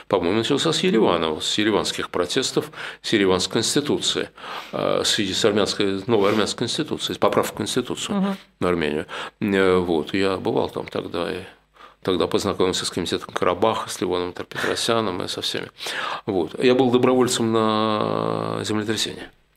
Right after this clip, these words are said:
Speaker 2: Ой, ничего себе.
Speaker 1: Да. Да, я туда поехал в тот самый день, когда прошло сообщение о землетрясении. Вот. Э, ну вот, так, э, ну вот они победили. Они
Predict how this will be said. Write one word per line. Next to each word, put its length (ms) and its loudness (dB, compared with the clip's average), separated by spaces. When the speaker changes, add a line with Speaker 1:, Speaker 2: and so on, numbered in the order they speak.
Speaker 2:
Ой, 220 0
ничего 540 0
себе. 360 -6
Speaker 1:
Да. 220 -2
Да, 220 -4
я 160 -2
туда 140 -2
поехал 340 0
в 180 -6
тот 160 -2
самый 300 0
день, 180 0
когда 280 -2
прошло 280 -2
сообщение 720 -2
о 280 -6
землетрясении. 640 -6
Вот. 540 2
Э, 720 4
ну 120 4
вот, 380 4
так, 240 -2
э, 40 2
ну 1120 2
вот 140 2
они 140 0
победили. 460 -4
Они 420 -2